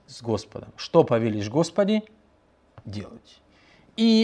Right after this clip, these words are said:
это также хорошая рекомендация для каждого рожденного свыше. Если вы хотите, чтобы Иисус, как ваш Господь, вас вел,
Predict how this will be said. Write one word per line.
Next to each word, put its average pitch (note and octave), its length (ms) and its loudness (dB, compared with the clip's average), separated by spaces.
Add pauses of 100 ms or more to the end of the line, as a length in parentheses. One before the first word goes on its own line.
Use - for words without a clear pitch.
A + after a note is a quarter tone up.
это C#4 240 0
также F3+ 440 4
хорошая E3+ 600 4
рекомендация E3 680 0
для B2+ 140 -6
каждого D3+ 400 0
рожденного B2+ 500 -2
свыше. - 420 -16 (680)
Если F#3+ 260 2
вы G#3 100 6
хотите, G3+ 460 0
чтобы E3 360 2
Иисус, E3 280 -2
как - 260 -6
ваш C#3+ 300 8
Господь, C#3 560 2
вас C3+ 280 2
вел, A#2+ 380 2